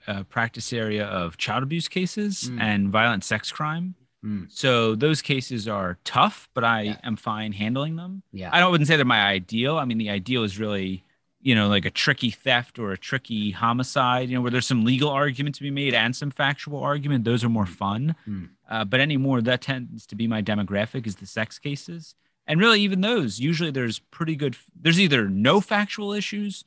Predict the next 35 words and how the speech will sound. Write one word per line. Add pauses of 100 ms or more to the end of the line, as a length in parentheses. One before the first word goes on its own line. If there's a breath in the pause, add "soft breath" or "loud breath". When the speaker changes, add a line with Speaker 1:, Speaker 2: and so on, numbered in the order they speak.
(240)
Speaker 1:
or
a
ton
of
factual
issues. (180)
Speaker 2:
Mm, (240)
mm.
Speaker 1:
Uh,
it's
rare
that
there's
a
legal
issue.
So, (420)
you
know,
there,
and
there
is
a
significant
overlap
with
those
offenses,
people
that
are
charged
with
them,